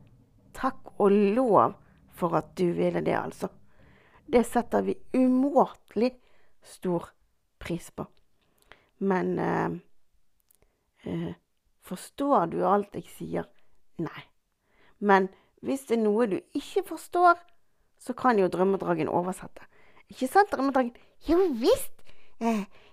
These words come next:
eh, ja, kanskje jeg skal fortelle alt det du sa til Kira. Ja, gjør det, du.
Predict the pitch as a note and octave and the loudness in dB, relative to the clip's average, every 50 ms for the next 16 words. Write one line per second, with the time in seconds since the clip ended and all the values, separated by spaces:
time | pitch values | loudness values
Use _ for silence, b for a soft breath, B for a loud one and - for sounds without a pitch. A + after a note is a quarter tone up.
0 | b b - F#3+ F#3 - F3+ E3+ - b b b b b - - - G#3 G#3 - | b b -10 -8 -6 -6 -8 -8 -8 b b b b b -8 -4 -4 -2 0 0
1 | C4+ B3+ - - E3 - b b b b b b - G#3+ - - - F4+ F#4 D#4+ | -2 -2 -2 -4 -8 -8 b b b b b b -14 -8 0 6 8 10 10 10
2 | B3+ G3 F3+ F3 - - F3 F3 F3 - F3+ F3 E3+ F#3 F#3 - - G#3 F#3 F3 | 8 6 4 2 4 4 2 2 2 0 -2 0 0 -2 -2 0 2 2 0 0
3 | b b b b b b b - - - G3+ - - G3+ F#3+ - - b b b | b b b b b b b -16 -12 -12 -10 -4 0 0 0 0 0 b b b
4 | b b b F#3+ A3 G#3+ F#3+ - B3+ C4+ A#3+ F#3+ E3 D#3 - F#3 G3 F3 E3+ F#3 | b b b 0 0 0 0 0 0 2 2 2 2 0 0 0 2 2 2 2
5 | G3+ G3+ | 0 -2